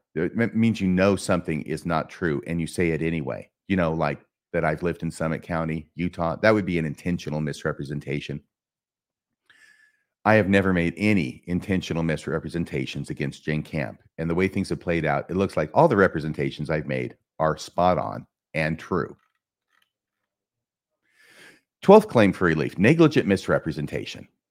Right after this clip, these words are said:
So not just intentional misrepresentation, but negligent misrepresentation. Again, I don't think I've negligently misrepresented anything.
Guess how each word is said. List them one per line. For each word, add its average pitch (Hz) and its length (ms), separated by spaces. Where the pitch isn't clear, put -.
So - 400
not 104 320
just 104 380
intentional 131 500
misrepresentation, 73 880
but 73 160
negligent 101 480
misrepresentation. 71 840
Again, 90 280
I - 80
don't 101 140
think 95 180
I've 85 280
negligently 90 840
misrepresented 76 720
anything. 67 400